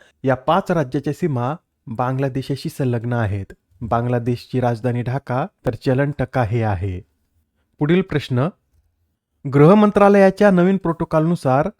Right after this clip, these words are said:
वंदे मातरम गाण्याचे सादरीकरण कसे असावे लागेल? मित्रांनो, अलीकडेच गृह मंत्रालयाने नवीन प्रोटोकॉल जारी केला आहे. त्यानुसार वंदे मातरम या गाण्याचे पूर्ण सहा कडवे सादर करावे लागणार आहेत.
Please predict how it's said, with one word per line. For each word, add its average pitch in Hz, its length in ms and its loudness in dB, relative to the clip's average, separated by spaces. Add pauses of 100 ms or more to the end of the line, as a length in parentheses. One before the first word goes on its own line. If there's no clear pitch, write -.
(260)
वंदे 165 320 4
मातरम 180 400 0
गाण्याचे 160 400 -2
सादरीकरण 139 680 -4
कसे 156 420 -8
असावे 127 340 -4
लागेल? 104 380 -4 (400)
मित्रांनो, 156 480 2
अलीकडेच 151 640 0
गृह 143 200 0
मंत्रालयाने 160 640 -2
नवीन 143 240 -2
प्रोटोकॉल 143 520 -4
जारी 156 200 -4
केला 151 240 -6
आहे. 139 340 -4
त्यानुसार 151 800 0 (360)
वंदे 151 300 0
मातरम 165 440 -2
या 147 60 -2
गाण्याचे 143 560 -4 (420)
पूर्ण 170 360 0
सहा 156 360 -6
कडवे 147 400 -4
सादर 135 360 -6
करावे 127 360 -6
लागणार 113 300 -4
आहेत. 101 320 -4